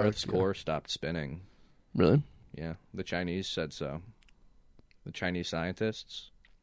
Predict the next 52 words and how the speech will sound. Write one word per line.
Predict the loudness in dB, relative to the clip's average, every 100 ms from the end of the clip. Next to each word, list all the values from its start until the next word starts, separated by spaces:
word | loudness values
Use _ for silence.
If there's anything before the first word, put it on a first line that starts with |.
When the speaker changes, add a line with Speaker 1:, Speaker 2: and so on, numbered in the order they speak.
| -16 -2
Speaker 1:
They | 4
Speaker 2:
They're | 4
Speaker 1:
said | 4
Speaker 2:
so | 4 6 6 4 0 -8 -4
Speaker 1:
the, | -4
the | 4
core | 6 8 6
Speaker 2:
sneaky. |
Speaker 1:
stopped | 4 6 6 4
spinning, | 2 6 6 8 6 4 0 -6
Speaker 2:
<laughs> | -10 -2
Speaker 1:
and | 2
it | 6
either | 8 8 6 4
already | 4 4 4
has | 4 4 4
or | 2
it | 2
will | 0 2
very | 4 2
shortly | 0 0 2 0 -2
start | -4 -6 -4
spinning | -4 -4 -4
the | -4
other | -4
way. | -6 -6 -8 -14 -18 -18 -18 4
Speaker 3:
We're | 12 12
gonna | 12
Speaker 2:
Oh, | 12
Speaker 3:
fall | 12 12
off | 12
Speaker 2:
yeah, |
Speaker 3:
the | 12 12
Speaker 2:
it's | 12
Speaker 3:
Earth? | 8
Speaker 2:
the | 2 2 2
polar | 4 4
reset. | 4 4 4 4 2 0
Speaker 1:
It | 4
might | 4 4
be. | 4 2 0
I | 2
don't | 2 2
Speaker 3:
Yeah. |
Speaker 1:
know, | 2
really | 4 4
know | 4 2
what | 2
that | 2
Speaker 2:
Yeah. |
Speaker 1:
means, | 2 2 0 -2
but | -4 -6